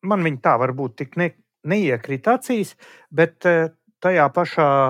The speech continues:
mūsu Twitter burbulī bija, eh, ā, tik attīstīta diezgan interesanta sazvērstības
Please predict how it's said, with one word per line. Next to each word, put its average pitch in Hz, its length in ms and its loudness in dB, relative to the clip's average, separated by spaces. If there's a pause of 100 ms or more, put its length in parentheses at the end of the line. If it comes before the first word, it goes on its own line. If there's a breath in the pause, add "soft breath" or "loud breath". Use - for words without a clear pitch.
(440 soft breath)
mūsu 160 300 -6
Twitter 233 300 -2
burbulī 185 560 -2
bija, 175 380 0
eh, - 280 -12
ā, 165 720 -2
tik 180 160 -8
attīstīta 170 580 -4
diezgan 170 520 -6 (100)
interesanta 170 640 -6
sazvērstības 143 920 -6